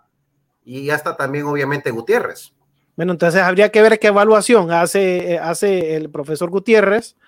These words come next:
Speaker 2: respecto a lo que el, el Real España tiene, que para mí no tiene plantel para pelear un torneo. Tiene para participar y pasarla ahí de tabla media para abajo, pero no tiene para competir. Comparado
Speaker 1: Mira.
Speaker 2: a lo que tiene, mira, comparado a lo que tiene Maratón,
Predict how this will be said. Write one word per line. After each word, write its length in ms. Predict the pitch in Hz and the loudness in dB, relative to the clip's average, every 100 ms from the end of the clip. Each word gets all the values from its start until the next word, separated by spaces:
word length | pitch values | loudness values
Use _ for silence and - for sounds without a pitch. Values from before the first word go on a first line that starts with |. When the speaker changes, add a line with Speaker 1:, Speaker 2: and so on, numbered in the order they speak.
| _ _ - | _ _ -8
Speaker 2:
respecto 380 | 180 - 180 190 | -6 -2 -2 0
a 60 | |
lo 100 | 170 | -2
que 120 | 160 165 | 0 -4
el, 60 | 190 | -2
el 100 | 170 | -2
Real 180 | 175 | 0
España 420 | 190 - 208 196 196 | 0 0 -2 -2 -2
tiene, 260 | 190 160 | -2 -4
que 100 | 151 | -6
para 220 | 123 120 | -8 -12
mí 120 | 127 139 | -12 -12
no 120 | 143 | -8
tiene 240 | 156 165 | -6 -8
plantel 760 | 170 160 143 143 - 196 185 220 _ - | -6 -6 -6 -6 0 2 0 -8 _ -8
para 220 | 147 143 | -6 -6
pelear 260 | 151 156 170 | -4 -2 -2
un 80 | 175 | -2
torneo. 500 | 175 170 139 135 180 _ _ _ _ | -4 -4 -8 -12 -16 _ _ _ _
Tiene 260 | - 196 294 | -2 2 2
para 260 | 262 247 233 | 2 2 2
participar 800 | 190 196 160 151 - 254 156 _ _ - | -2 -2 -6 -4 2 2 0 _ _ -14
y 100 | 165 | -12
pasarla 540 | 170 - 233 220 196 | -10 -2 0 0 -2
ahí 200 | 190 240 | -2 0
de 240 | 202 165 156 | -2 -2 -2
tabla 300 | 196 208 190 | -2 -2 -2
media 260 | 220 208 | 0 0
para 160 | 165 151 | -2 -4
abajo, 400 | 180 208 147 135 _ _ _ _ _ - | 0 0 -2 -12 _ _ _ _ _ -12
pero 80 | 170 | -8
no 160 | 170 196 | -6 0
tiene 320 | 220 233 190 | 2 2 0
para 240 | 180 165 | -2 -4
competir. 540 | 156 143 139 139 139 - _ _ - | -6 -14 -18 -16 -18 -18 _ _ -4
Comparado 420 | 202 185 185 233 | -2 0 2 4
Speaker 1:
Mira. 120 | 262 | 2
Speaker 2:
a 20 | |
lo 80 | 247 | 0
que 120 | 233 | -2
tiene, 240 | 214 240 233 _ | -4 -6 -8 _
mira, 220 | 233 247 208 | -2 -2 0
comparado 460 | 226 208 208 285 | -4 -2 0 2
a 20 | |
lo 100 | 294 | 0
que 80 | 277 | -2
tiene 240 | 262 285 269 | -4 -4 -2
Maratón, 580 | 240 202 - 175 135 | 0 0 -2 -4 -6